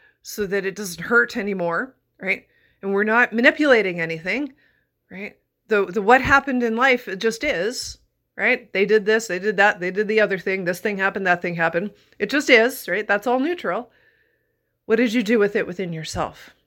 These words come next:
That perspective and that story and all the pain that you stored up along the way, all of that, we need to work through the focus. We need to work through our perspective on that and figure out how it's playing out in your life.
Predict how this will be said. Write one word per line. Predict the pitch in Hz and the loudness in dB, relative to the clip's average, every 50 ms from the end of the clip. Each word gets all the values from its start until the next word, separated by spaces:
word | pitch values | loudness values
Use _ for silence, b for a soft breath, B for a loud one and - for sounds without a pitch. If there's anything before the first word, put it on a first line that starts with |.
| _ _ _ _ | _ _ _ _
That | - 233 - | -2 -2 -2
perspective | - 196 180 - - 226 220 220 - 208 185 190 | -2 -4 -8 0 0 0 2 2 0 -2 -2 -2
and | 190 180 175 | -2 -4 -4
that | 170 - - | -6 -6 -8
story | - - 208 185 180 180 175 170 | -6 -4 -2 2 2 2 2 2
and | 165 160 | 0 -2
all | 156 160 160 | -4 -6 -6
the | 170 | -8
pain | 170 - 185 175 170 165 165 | -8 -6 -4 -4 -4 -4 -4
that | 160 - | -6 -8
you | - | -10
stored | 156 - - 175 165 165 | -10 -8 -6 -4 -2 -2
up | 165 165 - | -2 -4 -4
along | 151 156 156 156 151 | -4 -4 -4 -4 -6
the | 156 165 | -4 -2
way, | 190 208 196 180 175 175 _ _ _ _ _ _ _ _ _ _ _ _ _ - - _ _ _ _ | 2 2 2 2 0 -4 _ _ _ _ _ _ _ _ _ _ _ _ _ -20 -20 _ _ _ _
all | - 226 247 247 | 4 4 6 6
of | 233 185 | 4 4
that, | 220 220 196 - - B B B B B B - | 6 4 4 4 0 B B B B B B -6
we | 202 214 | -4 -2
need | 208 202 190 | -2 -2 -2
to | 208 | -2
work | 190 202 202 - | -2 -2 -2 -4
through | - 202 170 | -6 -10 -10
the | 170 | -10
focus. | 170 - - 170 - - - 175 - - - _ _ _ _ _ _ _ _ _ _ - | -10 -10 -12 -12 -12 -16 -18 -16 -16 -18 -18 _ _ _ _ _ _ _ _ _ _ -8
We | 202 196 | -4 -4
need | 190 190 175 | -2 -2 -2
to | 190 | 0
work | 185 208 208 - | 2 2 2 2
through | - 233 202 | 0 0 0
our | 185 185 | 0 0
perspective | 185 - 170 - - 208 196 - - 175 165 | -2 -4 -8 -2 0 0 0 0 -2 -2 0
on | 165 170 165 160 | 0 0 0 0
that | 156 156 - B B B B B B B B B | 0 0 0 B B B B B B B B B
and | - 196 202 185 | -2 -2 -2 2
figure | - 254 240 233 254 233 | 4 4 4 6 6 4
out | 220 214 | 4 4
how | 196 208 202 202 | 2 2 0 0
it's | 190 175 - | 0 -4 -4
playing | - 214 190 175 175 | -4 -2 -2 -2 -2
out | 170 170 - | -4 -6 -6
in | - | -8
your | 165 165 | -8 -4
life. | 180 208 214 202 170 165 - - _ _ | 0 2 2 2 2 0 -4 -12 _ _